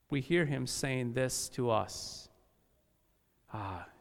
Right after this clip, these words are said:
it is done. Your sins are atoned for.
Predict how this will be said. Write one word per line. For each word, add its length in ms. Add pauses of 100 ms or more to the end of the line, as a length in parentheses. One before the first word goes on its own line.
(100)
it 140
is 180
done. 420 (1600)
Your 120
sins 480
are 120
atoned 400
for. 380